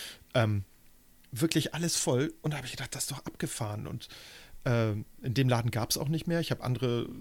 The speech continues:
Leute, äh, überhört, so muss ich sagen, äh, die da, äh, gefragt haben, „Gibt's noch irgendwo Nudeln?“ Und dann sagten die, „Wenn da nichts mehr ist, ist da nichts mehr.“ Und ich hab das vorher in einem Butni gehabt. Ähm,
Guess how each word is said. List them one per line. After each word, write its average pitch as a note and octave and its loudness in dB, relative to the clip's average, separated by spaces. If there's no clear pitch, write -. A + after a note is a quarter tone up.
Leute, A2+ 2
äh, - -12
überhört, - 4
so - -6
muss - -4
ich A2+ -2
sagen, A2+ 0
äh, G#2+ 0
die A2 -2
da, G2+ 2
äh, F#2+ -2
gefragt - -6
haben, G#2+ 0
„Gibt's G#2+ -4
noch A2+ 2
irgendwo G2+ 0
Nudeln?“ A#2 2
Und B2+ -2
dann A#2 2
sagten A2 0
die, A2 2
„Wenn G#2+ 4
da G#2+ 4
nichts G#2 0
mehr G2+ 4
ist, - 2
ist - -2
da G#2 0
nichts - -8
mehr.“ - -10
Und B2 4
ich A#2 6
hab - 4
das - 6
vorher D3+ 8
in C3+ 6
einem B2 6
Butni D#3 6
gehabt. D#3 0
Ähm, A#2+ 4